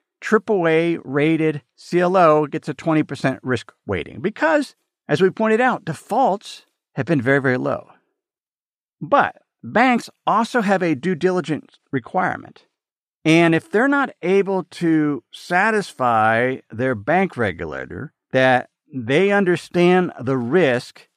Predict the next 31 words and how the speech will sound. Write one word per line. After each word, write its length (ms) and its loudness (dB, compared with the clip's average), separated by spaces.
and 200 2
the 80 2
performance 1040 -2
of 200 2
the 100 -2
C 200 -2
L 140 0
O, 220 2
if 140 -2
it's 120 -4
starting 380 2
to 60 0
underperform, 800 0
they 200 2
have 340 -2
to 320 -2
take 240 -2
a 140 0
higher 520 0
risk 480 -4
weighting. 460 -4
In 100 2
other 180 2
words, 200 2
these 180 -2
are 80 0
not 300 0
ignored. 580 -2
C 320 0
L 180 2
Os 400 2